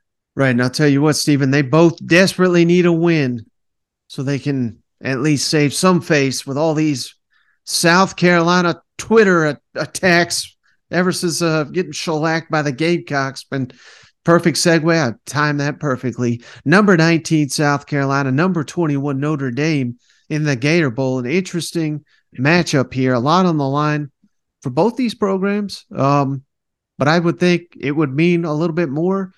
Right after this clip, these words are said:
to Shane Beamer and company. What, what's your thoughts on this matchup?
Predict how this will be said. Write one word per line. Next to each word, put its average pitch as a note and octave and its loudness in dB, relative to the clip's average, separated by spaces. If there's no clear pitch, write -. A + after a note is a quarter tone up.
to D3+ -2
Shane F#3 4
Beamer F#3 0
and C3+ -8
company. D#3+ 0
What, E3+ 0
what's F3 -4
your F3 -2
thoughts E3 -2
on D#3+ -2
this E3+ -2
matchup? A#2+ -4